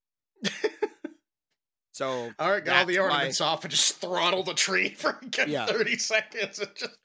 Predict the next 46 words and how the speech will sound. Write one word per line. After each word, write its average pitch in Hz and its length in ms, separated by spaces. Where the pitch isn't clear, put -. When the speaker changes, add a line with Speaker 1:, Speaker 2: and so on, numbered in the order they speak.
Speaker 1:
<laughs> - 180
Speaker 2:
I 247 60
also 415 140
like 269 160
the 233 100
idea 185 200
of, 170 60
like, 160 160
when, 147 220
when 208 220
the 226 80
tree 247 220
comes 190 320
up, 160 180
it's 143 120
a 131 60
special 143 460
thing. 110 380
If - 140
you 196 80
keep 349 180
it - 0
Speaker 1:
Yeah. 220 100
Speaker 2:
up 180 120
year 165 180
round, 151 360
then 147 220
it's - 300
Speaker 1:
Yeah, 156 80
Speaker 2:
just - 220
Speaker 1:
there's, 220 240
Speaker 2:
a 147 120
Speaker 1:
yeah, - 120
it's - 120
like, 185 80
Speaker 2:
thing. 107 140
Speaker 1:
like 214 140
Christmas 226 460
lights 196 300
that 180 160
are 175 140
up 165 140
all, 151 140
all 147 200
year 135 180
round. 101 320